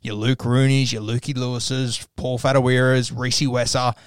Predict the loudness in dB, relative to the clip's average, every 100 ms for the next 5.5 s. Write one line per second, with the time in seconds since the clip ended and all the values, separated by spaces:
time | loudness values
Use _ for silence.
0 | -8 0 2 4 4 2 -2 -4 -6 -4
1 | -2 -2 2 4 4 4 4 2 0 -2
2 | -2 -4 -4 0 0 0 0 -2 -2 -6
3 | -4 -2 -2 -2 -2 -4 -10 -6 -4 -4
4 | -4 -6 -2 -2 -2 -4 -6 -4 -6 -6
5 | -6 -2 -2 0